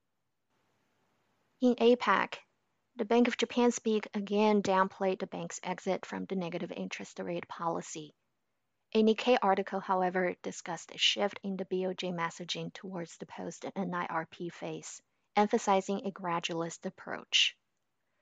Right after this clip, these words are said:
While the Reserve Bank of New Zealand governor said that New Zealand's inflation was still too high. Over the weekend, China's January new loans were better than expected,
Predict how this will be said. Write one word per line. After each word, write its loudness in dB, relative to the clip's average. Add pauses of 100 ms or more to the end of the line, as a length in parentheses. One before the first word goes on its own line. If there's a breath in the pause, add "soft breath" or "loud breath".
(280)
While 6
the 4
Reserve 6
Bank 2
of -2
New -2
Zealand 0
governor 2
said -4
that -12
New -8
Zealand's -4
inflation -4
was -16
still -2
too -6
high. -4 (2250)
Over 8
the 6
weekend, 0 (240)
China's 4
January 2
new 0
loans -2
were -4
better 4
than 0
expected, -8